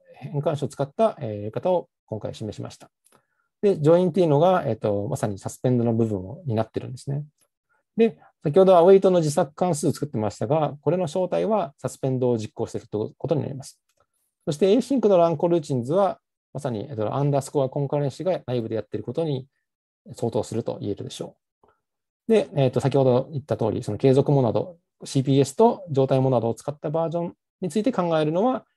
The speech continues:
えっと、視聴者の皆様の宿題としたいかなと思ってます。はい。というわけで、いかがだったでしょうか。えー、まあ、彼ら、えー、関数型の三重視が、まあ、Swiftのエーシンクアウェイトや並列、並行実行、並行処理をですね、説明する上で、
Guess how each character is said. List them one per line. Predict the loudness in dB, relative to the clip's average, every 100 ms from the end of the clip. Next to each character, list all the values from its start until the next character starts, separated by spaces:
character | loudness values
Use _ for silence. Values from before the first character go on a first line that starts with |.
| _
え | -8
っ | -6
と、 | -6 -6 -8 -10 -4
視 |
聴 | 0 2
者 | 0
の | -2
皆 | -4
様 | -2
の | -2
宿 | 0 2
題 | 2
と | 2 -2
し | -2
た | -4
い |
か | -2
な | -2 -2
と |
思 | -6 -10
っ |
て | -14
ま | -16
す。 | -16 -20 _ _ _ _ _ _ _ _ _ _ _ _
は | -6 -4
い。 | -2
と | 2
い | 4
う | 6
わ |
け | 6
で、 | 6 6 4
い | 0
か | 2
が | 4
だ | 2
っ | 0
た | -6
で | -4
し | -4
ょ |
う | -4
か。 | -6 -10 _ _ _ -8
え | -4 -2 -4 -6 -6
ー、 | -6
ま |
あ、 | 0
彼 | 2
ら、 | 2 0 -4
え | -10
ー、 |
関 | -6 -4
数 | -4 -4
型 | -4 -4
の | -4
三 | -4 -4
重 | -4
視 | -4 -6
が、 | -8 -10 -12
ま |
あ、 | -4
Swift | -2 0
の | 2
エ |
ー | 2
シ | 0
ン |
ク | 0
ア | 4
ウ |
ェ | 4
イ | 2
ト | -2
や | -4 -6 -10
並 | -8
列、 | -8 -6 -6
並 | 0 0
行 | 2
実 | 0 -2
行、 | -8 -14 -14 _
並 | -2
行 | 0
処 | 0
理 | 0
を | -2
で | -6
す | -8
ね、 | -8 -8 -8
説 | -6 -2
明 | -2
す | 0
る | 0 2
上 | 2
で、 | 0